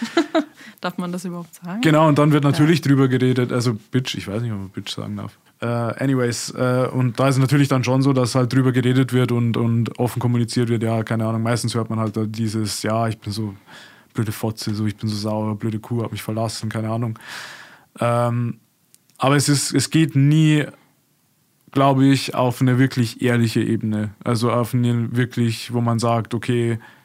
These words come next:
Speaker 2: der Mensch sagt jetzt wirklich, was er fühlt.
Speaker 1: Also er würde nie sagen, ich hab die ganze Nacht geweint und
Speaker 2: Genau, also es gibt schon solche Männer,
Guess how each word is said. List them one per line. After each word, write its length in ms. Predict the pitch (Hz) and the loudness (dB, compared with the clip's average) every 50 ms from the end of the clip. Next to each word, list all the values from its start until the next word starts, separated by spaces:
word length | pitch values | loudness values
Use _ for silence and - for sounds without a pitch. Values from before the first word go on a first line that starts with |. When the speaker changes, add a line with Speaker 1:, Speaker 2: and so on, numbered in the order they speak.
| _ _ _ _ _ _ - | _ _ _ _ _ _ -4
Speaker 2:
der 80 | - 123 | -2 0
Mensch 200 | 123 123 120 - | 0 0 0 -2
sagt 220 | - 123 113 - - | -2 -4 -4 -2 -4
jetzt 280 | 117 - - - 117 | -6 -6 -6 -4 0
wirklich, 360 | 120 131 123 - - 104 104 110 | 0 0 0 -2 -4 -6 -6 -6
was 180 | 107 107 - | -6 -6 -8
er 60 | 110 | -8
fühlt. 400 | 104 - - 107 104 101 95 - _ _ _ _ _ _ - - | -10 -8 -6 -4 -4 -4 -6 -8 _ _ _ _ _ _ -6 -2
Speaker 1:
Also 200 | 190 208 196 202 | 0 2 2 2
er 220 | 196 - 202 190 | 2 2 2 2
würde 180 | 202 208 202 208 | 2 2 2 2
nie 160 | 208 208 214 | 2 2 2
sagen, 340 | 196 196 190 185 190 185 190 | 2 2 0 0 0 0 -2
ich 140 | 190 175 - | -2 -2 -4
hab 100 | 190 - | -6 -6
die 80 | - | -4
ganze 300 | 185 185 185 190 - 190 | -4 -2 -2 -2 -2 -2
Nacht 180 | 185 180 175 - | -2 -4 -4 -4
geweint 640 | - 180 175 175 170 170 175 170 170 170 170 - | -6 -6 -4 -4 -4 -4 -4 -4 -4 -6 -6 -8
und 320 | 165 165 165 170 170 165 - | -8 -8 -8 -8 -8 -6 -2
Speaker 2:
Genau, 300 | - 123 120 117 110 104 | -2 0 0 0 0 -2
also 240 | - - 135 135 156 | 0 0 2 2 2
es 100 | 139 - | 2 2
gibt 180 | - 185 - - | 0 -2 0 2
schon 220 | - 147 165 165 | 2 2 4 4
solche 260 | 160 165 165 156 170 | 4 2 2 2 2
Männer, 440 | 160 156 156 160 165 175 185 180 | 2 4 4 4 4 4 2 0